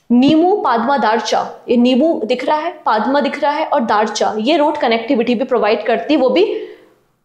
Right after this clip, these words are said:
all weather connectivity। ठीक है, it will provide all weather connectivity to the Ladakh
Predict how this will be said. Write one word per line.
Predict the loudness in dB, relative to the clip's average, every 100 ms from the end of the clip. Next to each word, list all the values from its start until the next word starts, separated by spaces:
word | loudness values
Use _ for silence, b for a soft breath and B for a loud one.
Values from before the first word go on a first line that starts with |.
| _ _ _ -2
all | 2 2
weather | 2 2 0 0
connectivity। | 0 -2 -2 -2 -2 -4 -8 _ _ _ -6
ठीक | -2 0
है, | 0 -2 -8 -20 _ _ _ _ _ _ -2
it | 0
will | 2 2
provide | 0 0 0 0
all | 0 0 0
weather | 0 -2 -2
connectivity | -2 -2 -2 -2 0 0 0
to | 0
the | 0
Ladakh | -2 -2 -2 -2